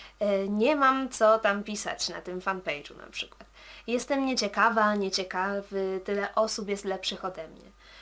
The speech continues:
E, ten artysta nie ma fanpa-, fanpage'a, a jednak koncertuje. Po co mi to tak właściwie? Nie wypada mi się promować. Ja się nie sprzedaję”. Albo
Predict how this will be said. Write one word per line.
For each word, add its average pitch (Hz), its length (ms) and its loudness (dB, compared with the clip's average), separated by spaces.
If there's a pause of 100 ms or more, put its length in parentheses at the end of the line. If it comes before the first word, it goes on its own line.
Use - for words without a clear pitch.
(280)
E, 208 80 0 (920)
ten 247 220 0
artysta 247 600 2
nie 226 180 2
ma 277 120 4
fanpa-, 269 680 -2
fanpage'a, 269 640 4
a - 60 4
jednak 269 420 2
koncertuje. 226 720 -4 (800)
Po 381 120 8
co 392 120 2
mi 330 140 4
to 294 100 4
tak 254 200 0
właściwie? 208 600 0 (1300)
Nie 226 240 4
wypada 294 440 4
mi 277 120 0
się 285 120 0
promować. 180 800 -4 (520)
Ja 226 180 2
się 208 180 -4
nie 180 160 -6
sprzedaję”. 233 640 -6 (1200)
Albo 262 580 4